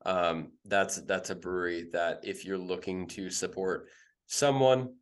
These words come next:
with a good mission, uh, N-, New Belgium Brewing i-, is one to, one to try. And if you're local to Cleveland, I would recommend Saucy Brewworks. I can't speak for the production process of the beer. I don't know it well enough,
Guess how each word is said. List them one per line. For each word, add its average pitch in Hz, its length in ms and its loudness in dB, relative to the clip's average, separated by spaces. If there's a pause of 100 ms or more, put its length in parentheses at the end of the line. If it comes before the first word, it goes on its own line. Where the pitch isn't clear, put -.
(260)
with 104 440 0
a 98 120 2
good 107 340 0
mission, 104 480 2 (480)
uh, 73 200 -6 (140)
N-, 101 220 -8
New 98 180 -4
Belgium 82 400 -2
Brewing 80 400 -6 (140)
i-, 85 40 -8
is 82 480 -6
one 82 260 -4
to, 82 360 -8
one 87 180 -6
to 85 100 -12
try. 90 280 0 (340)
And 107 100 2
if 110 120 0
you're 120 120 4
local 113 360 4
to 95 100 -4
Cleveland, 101 500 0
I 87 80 2
would 87 80 0
recommend 87 640 -4 (300)
Saucy 95 460 2
Brewworks. 92 520 -2
I 95 60 4
can't 107 340 2 (300)
speak 113 460 -2
for 101 500 4
the 98 180 -8
production 104 760 0
process 101 560 2
of 95 160 -6
the 98 100 -4
beer. 104 560 -2
I 92 140 -2
don't 95 280 -2
know 101 240 0
it - 80 -2
well 110 180 0
enough, 117 280 0